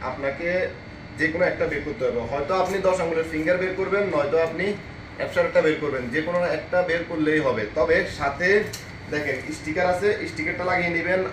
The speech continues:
আর অ্যাপোস্টিল পেপারটা করে নেবেন। যদি আপনি দশ আঙ্গুলের ফিঙ্গারটা অ্যাপোস্টিল পেপার সহ বের করেন, তাহলে আপনার ছয় মাস অনলাইনে শো করবে। আর যদি অ্যাপসারেরটা আপনি অ্যাপোস্টিল পেপার সহ বের করেন, তাহলে আপনার তিন মাস অনলাইনে শো করবে।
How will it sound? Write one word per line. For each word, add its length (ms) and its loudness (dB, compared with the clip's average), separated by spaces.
আর 100 4
অ্যাপোস্টিল 500 -6
পেপারটা 400 -2
করে 200 0
নেবেন। 220 -2
যদি 220 2
আপনি 120 -2
দশ 160 4
আঙ্গুলের 320 0
ফিঙ্গারটা 460 2
অ্যাপোস্টিল 520 -2
পেপার 300 -2
সহ 120 2
বের 220 0
করেন, 200 6
তাহলে 340 0
আপনার 260 0
ছয় 220 -2
মাস 120 2
অনলাইনে 360 -2
শো 60 -4
করবে। 220 0
আর 160 -2
যদি 140 0
অ্যাপসারেরটা 580 0
আপনি 180 -4
অ্যাপোস্টিল 480 -2
পেপার 300 -2
সহ 120 -2
বের 180 2
করেন, 180 4
তাহলে 240 0
আপনার 260 2
তিন 120 -4
মাস 140 0
অনলাইনে 360 0
শো 120 -4
করবে। 260 0